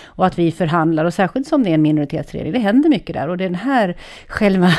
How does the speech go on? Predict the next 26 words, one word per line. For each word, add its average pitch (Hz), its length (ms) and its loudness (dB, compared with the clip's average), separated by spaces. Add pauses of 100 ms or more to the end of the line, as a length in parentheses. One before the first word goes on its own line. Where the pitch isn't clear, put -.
<laughs> 214 160 0
spänningen 202 800 4
som 165 180 -4
gör 160 160 2
att - 120 -6
jag 160 100 -6
tycker 156 240 -6
att 147 100 -6
det 156 120 -4
är - 40 -4
extra 151 300 -8
roligt 170 360 -8 (120)
och - 180 -2
man 185 120 2
faktiskt - 340 -8
kan - 160 -8
påverka. - 540 -10 (340)
Men 208 220 4
experterna 220 580 -2
sitter - 320 -6
ju 165 220 -2
i, 156 240 -2
i 156 320 -6
våra 170 340 -6
olika 170 300 -10
fackutskott. - 680 -14